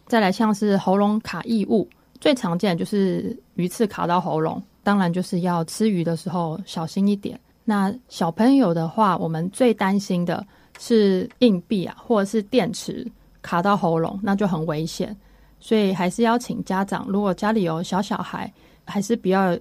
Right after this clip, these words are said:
让小朋友玩那些很小的玩具，或是钱币啊，或是电池。这些病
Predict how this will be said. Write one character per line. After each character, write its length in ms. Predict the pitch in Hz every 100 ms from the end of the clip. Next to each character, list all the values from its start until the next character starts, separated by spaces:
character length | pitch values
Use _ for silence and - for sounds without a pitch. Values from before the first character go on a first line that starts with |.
| 233
让 240 | 202 190
小 180 | 185 160
朋 140 | 180
友 160 | 180 175
玩 260 | 175 156 165
那 80 |
些 240 | 180 180 180
很 180 | 180 196
小 280 | 202 -
的 280 | - - - -
玩 240 | 170 160
具， 300 | - 220 - -
或 160 | - 202
是 160 | 214
钱 300 | 202 185 165
币 240 | 185 214 185
啊， 100 | 160 160
或 180 | 156 190
是 120 | 180
电 280 | 185 214 - 190
池。 280 | - - - _ _ _
这 120 | - 262
些 160 | 269
病 340 | 262 277 214